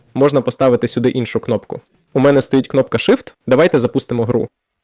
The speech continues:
Ось звичайна ходьба і кнопка Shift.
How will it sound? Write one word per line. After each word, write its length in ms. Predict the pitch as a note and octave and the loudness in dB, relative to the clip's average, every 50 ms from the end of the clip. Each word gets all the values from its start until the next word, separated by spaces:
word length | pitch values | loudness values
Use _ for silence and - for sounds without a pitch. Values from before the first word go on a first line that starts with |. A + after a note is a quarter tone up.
| _ _ _ _ _ _ | _ _ _ _ _ _
Ось 260 | - C3 A2+ - - - | 0 0 0 0 -6 -8
звичайна 480 | A#2 A#2 C3 - - C3+ B2+ A#2 A2+ | -4 -4 -2 0 0 0 0 0 0
ходьба 400 | - - A#2 A2+ A#2+ E3 G#3 G3+ - | -2 -2 -4 0 2 2 2 2 0
і 80 | - C3 | -4 -4
кнопка 360 | - - B2 A#2+ - - E3 | -2 0 0 0 2 0 -2
Shift. 380 | D#3+ - - A2+ - - - | -2 0 -4 -4 -6 -6 -18